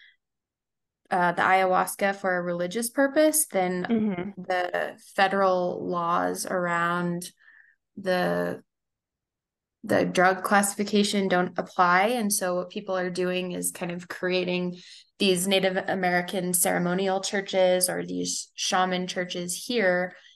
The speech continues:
Speaker 1: in the U S, and then doing ayahuasca, and it's totally legal.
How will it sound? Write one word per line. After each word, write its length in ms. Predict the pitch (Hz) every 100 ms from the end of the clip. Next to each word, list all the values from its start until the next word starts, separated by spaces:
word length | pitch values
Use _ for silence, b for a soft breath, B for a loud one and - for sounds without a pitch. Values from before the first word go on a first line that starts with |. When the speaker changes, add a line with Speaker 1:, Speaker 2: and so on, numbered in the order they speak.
| B _ -
Speaker 1:
in 100 | 190
the 80 |
U 160 | 185 185
S, 440 | 208 196 185 -
and 260 | - 185 180
then 440 | 175 175 170 175 175 _ _ _
doing 540 | 185 180 180 175 170 - _ _
ayahuasca, 460 | 175 180 214 233 -
and 220 | 180 185
it's 200 | 175 -
totally 400 | - 180 180 180
legal. 480 | 190 285 185 -